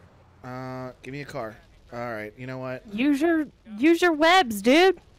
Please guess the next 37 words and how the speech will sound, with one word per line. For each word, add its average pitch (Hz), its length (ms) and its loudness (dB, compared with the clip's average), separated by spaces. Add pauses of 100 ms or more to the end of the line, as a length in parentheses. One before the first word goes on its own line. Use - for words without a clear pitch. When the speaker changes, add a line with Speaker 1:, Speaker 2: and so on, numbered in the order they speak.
(1500)
Speaker 1:
I - 40 -20
need 143 100 -10
a 156 40 -10
car. 139 300 -6
Here, 156 220 -2
Speaker 2:
You 247 60 -10
Speaker 1:
a - 20 -16
Speaker 2:
gonna 262 100 -2
Speaker 1:
taxi. 180 280 0
Speaker 2:
put 113 40 -4
that 208 200 0
mod 302 200 4
in? 330 120 -2 (1000)
Speaker 1:
No, 165 160 2
I, 147 140 4
the 156 240 -4
only 202 260 2
thing 208 180 2
I 196 100 2
modded 160 420 0
is 143 320 -4
that 131 360 -2
I'm 131 160 -8
Spider-Man. 123 500 -6 (720)
<laughs> - 720 -20
That's 185 180 -4
the - 160 -2
only 190 280 -2
thing. 139 340 -8 (1500)
Speaker 2:
Got 202 240 -6
some, 165 240 -4
uh, 160 80 -4
hefty 190 300 -4
thighs 233 320 0
there, 170 180 -2
Spider-Man. 185 520 0
I 240 60 -2